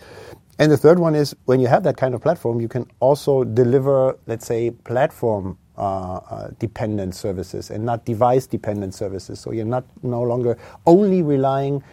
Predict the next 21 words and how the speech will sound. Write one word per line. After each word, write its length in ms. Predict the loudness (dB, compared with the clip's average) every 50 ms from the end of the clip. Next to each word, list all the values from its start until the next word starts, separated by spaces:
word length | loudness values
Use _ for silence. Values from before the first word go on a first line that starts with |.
| -20 -20 -4 _
on 100 | 2 4
the 60 | 4 2
connection 400 | 2 2 0 0 0 -2 -4 -2
to 120 | -2 -2
the 120 | -2 0
device, 440 | -2 2 2 4 4 4 2 -2 -4
but 200 | -6 -8 -8 -8
you 40 | -6
can 120 | -4 -2
also 400 | -2 -2 0 0 0 0 0 -2 -4 _ -20 -20 -6 0
be 120 | 2 2
a 40 | 4
little 220 | 4 2 0 0
bit 180 | 0 -2 -4 -4
more 340 | -2 -2 0 0 -2 -4 -6 -10 -20 -20 -12 _ 6
broad 400 | 8 10 10 10 10 8 4 4
and 100 | 2 0
abstract 520 | 0 -2 0 2 4 4 4 2 -4 -6
and, 180 | -6 -6 -6 -6
and 180 | -8 -8 -8
can 300 | -8 -6 -6 -6 -6 -8